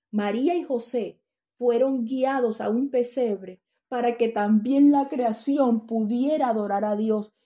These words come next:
¿Y a, a dónde fue? A donde estaba el león, a donde estaba el elefante.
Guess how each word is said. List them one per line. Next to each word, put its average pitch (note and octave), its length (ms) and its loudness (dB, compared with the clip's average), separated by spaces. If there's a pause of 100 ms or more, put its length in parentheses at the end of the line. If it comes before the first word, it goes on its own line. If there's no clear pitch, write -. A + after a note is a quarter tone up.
(120)
¿Y C4+ 180 2
a, B3+ 160 0
a B3+ 140 2
dónde C#4+ 320 0
fue? D#4 340 -8 (320)
A A#3+ 120 -4
donde B3 260 2
estaba C#4+ 340 -2
el F#4 140 2
león, G3+ 500 -2 (460)
a A#3 80 -8
donde A#3 200 -2
estaba B3 300 -2
el D#4 80 0
elefante. G#3+ 720 -6